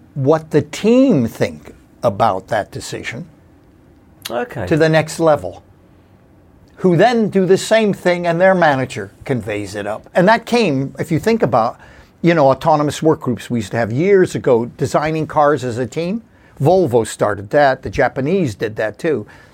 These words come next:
Speaker 1: Let's build a car. We won't build it as fast, but guess what? We won't have any downsides of it.
Speaker 2: So
Speaker 1: And
Speaker 2: it's
Speaker 1: people will be engaged in developing
Speaker 2: Okay.
Speaker 1: it. The
Speaker 2: So it's
Speaker 1: Kalmar plant in Sweden is where
Speaker 2: so
Speaker 1: they
Speaker 2: it's
Speaker 1: used
Speaker 2: the
Speaker 1: to build
Speaker 2: notion of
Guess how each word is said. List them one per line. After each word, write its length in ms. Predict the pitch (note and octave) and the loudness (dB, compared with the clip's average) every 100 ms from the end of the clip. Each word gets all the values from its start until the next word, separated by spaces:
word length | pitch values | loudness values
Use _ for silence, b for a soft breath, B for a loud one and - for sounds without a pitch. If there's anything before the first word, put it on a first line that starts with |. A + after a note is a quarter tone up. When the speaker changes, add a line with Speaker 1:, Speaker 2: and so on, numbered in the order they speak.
| B | B
Speaker 1:
Let's 220 | G#3 - | -2 0
build 260 | C#3+ F#3 D3 | 2 2 2
a 40 | |
car. 200 | C#3+ G#2+ | 0 0
We 120 | C3+ | 0
won't 260 | D#3 A3+ A3+ | 2 0 0
build 240 | G#3+ G3 | 0 2
it 80 | G3 | 2
as 140 | F#3 | 0
fast, 540 | - F#3+ G2 F#2 - - b b b _ | 0 -2 -2 -6 -18 -20 b b b _
but 120 | A#2+ | -2
guess 220 | D#3+ D3 | 0 0
what? 180 | D#3+ - | -2 -2
We 120 | - | -4
won't 180 | A#2+ C3 | -4 -4
have 180 | C3+ C#3 | -2 0
any 220 | F3 F#3+ | 0 -2
downsides 680 | C3 C#3 C3 - G2 G#2 - | 0 0 -2 -6 -6 -6 -12
of 140 | G#2+ - | -14 -14
it. 140 | - b - | -16 b -6
Speaker 2:
So 140 | G#3 | -2
Speaker 1:
And 60 | C#3+ | 0
Speaker 2:
it's 80 | |
Speaker 1:
people 260 | F#3 G#3 G3+ | 0 2 2
will 140 | E3+ | 2
be 160 | C3+ E3 | 2 2
engaged 580 | D3 B2+ E3 D#3+ B2 A#2+ | 0 2 2 2 -2 -8
in 80 | B2 | -6
developing 440 | A#2 D#3 D3+ E3 | 0 2 2 0
Speaker 2:
Okay. 260 | F3 D3+ A2 | -2 -6 -8
Speaker 1:
it. 160 | - | -6
The 80 | F#3+ | -4
Speaker 2:
So 60 | F3 | 0
it's 60 | |
Speaker 1:
Kalmar 360 | A3 G#3+ D#3+ C3 | 2 2 2 0
plant 380 | - D3+ A#2+ B2+ | -2 -4 -4 -6
in 80 | B2 | -12
Sweden 360 | - D#3+ A2 | -6 -6 -6
is 120 | A2 | -10
where 140 | A#2+ B2 | -6 -4
Speaker 2:
so 40 | |
Speaker 1:
they 60 | - | -4
Speaker 2:
it's 40 | C3+ | -4
Speaker 1:
used 80 | |
Speaker 2:
the 40 | F#3+ | 0
Speaker 1:
to 40 | |
build 120 | G3+ G3+ | 2 2
Speaker 2:
notion 240 | B2+ D#3+ | 0 2
of 240 | D3+ C#3 | 2 2